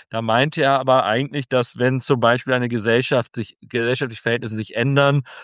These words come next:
und Juden nicht gezwungen sind, in bestimmten Bereichen zu arbeiten, dann wird sich das auch ändern. Und das hat er als Argument eigentlich gegen den Antisemitismus von Bruno Bauer, äh, verwendet in dieser Schrift. So, aber wenn man jetzt, ähm,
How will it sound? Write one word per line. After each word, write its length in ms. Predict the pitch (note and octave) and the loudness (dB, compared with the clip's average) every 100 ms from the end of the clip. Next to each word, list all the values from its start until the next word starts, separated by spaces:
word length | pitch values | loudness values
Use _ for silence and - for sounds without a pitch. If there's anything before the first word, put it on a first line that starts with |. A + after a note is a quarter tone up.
| - | -16
und 180 | A#2 A#2+ | -8 -4
Juden 400 | B2+ C#3+ C3+ B2+ | 0 2 2 2
nicht 440 | B2+ B2+ - - C3 | 2 0 -6 -14 -4
gezwungen 480 | B2+ - B2 C#3+ C3 | -4 -4 -2 0 2
sind, 140 | B2+ | 0
in 80 | B2 | -2
bestimmten 340 | A2+ - B2+ | -4 -4 -4
Bereichen 440 | A2 G#2 A2+ C3 C#3+ | -2 2 2 2 -4
zu 160 | - | -4
arbeiten, 380 | G2 A#2+ B2 A#2+ | 0 2 2 0
dann 140 | B2 A#2 | 0 -2
wird 140 | A2+ | -4
sich 80 | - - | -10 -8
das 240 | A#2 - | -8 -6
auch 200 | G#2 A2+ | -4 -2
ändern. 460 | - A2 A2 A2+ C3+ - - - - | -2 -2 0 0 -2 -8 -20 -20 -8
Und 240 | A#2+ G#2+ | -6 0
das 240 | A#2 A#2 - | 2 2 0
hat 160 | B2 | 2
er 80 | A#2 | 2
als 140 | A2 | 2
Argument 460 | - A#2 A2+ A2+ A2 | 0 0 0 -2 -4
eigentlich 340 | A2+ A#2 A#2 | -8 -8 -14
gegen 260 | - B2 C3+ | -2 0 2
den 140 | C3 | 2
Antisemitismus 920 | C3+ A2+ A2+ A2 A2+ G#2+ A#2+ A2 A#2+ - | 0 -4 -4 -6 -4 -2 -2 -2 -4 -4
von 200 | A#2 A2 | -6 -6
Bruno 360 | G2+ A#2+ A2+ | -4 -2 -2
Bauer, 680 | G2 A2 A#2+ A#2+ A#2 A#2 A2 | 0 0 4 4 6 6 4
äh, 280 | A2 A2 G#2+ | 2 0 -2
verwendet 520 | - G#2+ G#2+ A#2 A#2 | -2 -4 -4 -4 -6
in 140 | G#2 G2+ | -8 -8
dieser 180 | G2+ | -8
Schrift. 320 | F#2 - G2 _ _ - - _ | -8 -8 -10 _ _ -20 -20 _
So, 220 | B2+ F2 | -2 0
aber 300 | A#2 B2 A#2 | 2 2 4
wenn 160 | B2+ | 4
man 200 | C#3 C3+ | 4 2
jetzt, 460 | C3 B2+ B2+ - - | 4 2 2 -4 -10
ähm, 640 | A#2+ B2 B2 B2+ C3 B2 | -4 0 2 2 0 -2